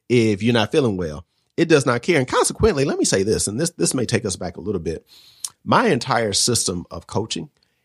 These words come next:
hinges upon two things so that you can hopefully avoid, uh, some of the challenges you run into if you do get sick. Uh, if,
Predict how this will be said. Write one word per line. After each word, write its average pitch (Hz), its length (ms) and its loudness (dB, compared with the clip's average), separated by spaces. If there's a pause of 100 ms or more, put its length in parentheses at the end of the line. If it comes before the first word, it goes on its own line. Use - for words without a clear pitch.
(140)
hinges 139 340 2
upon 101 380 0
two 117 200 -2
things 101 380 0
so 156 160 4
that 151 280 2
you 127 160 2
can 95 200 0
hopefully 104 720 -6
avoid, 95 600 0 (460)
uh, 85 160 -6
some 185 240 2
of 113 100 2
the 98 60 -2
challenges 95 480 0
you 95 140 -6
run 92 160 -2
into 87 440 -2 (240)
if 139 200 0
you 113 60 0
do 120 140 2
get - 160 -4
sick. - 340 -2 (460)
Uh, 90 580 2
if, 123 380 2